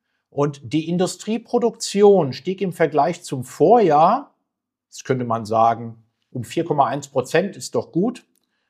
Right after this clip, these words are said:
Der Text lautet aber nur noch um vier Komma eins Prozent.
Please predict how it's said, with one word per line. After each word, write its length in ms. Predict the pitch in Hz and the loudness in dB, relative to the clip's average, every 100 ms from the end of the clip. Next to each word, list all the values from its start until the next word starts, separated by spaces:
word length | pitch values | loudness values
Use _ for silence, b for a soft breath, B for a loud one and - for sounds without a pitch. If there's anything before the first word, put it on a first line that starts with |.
| _ | _
Der 120 | 110 | -6
Text 300 | - 147 - | -4 -4 -4
lautet 340 | 127 131 147 - | -2 -2 -2 -4
aber 320 | 123 135 131 | 2 2 2
nur 400 | 117 139 202 247 | -4 0 2 4
noch 220 | 151 - | 2 0
um 100 | 131 | -4
vier 300 | 117 - 127 | -10 -6 -6
Komma 300 | - 120 113 | -4 -4 -6
eins 260 | 107 120 - | -8 -12 -12
Prozent. 600 | - - 127 135 180 | -10 -6 -4 -4 -6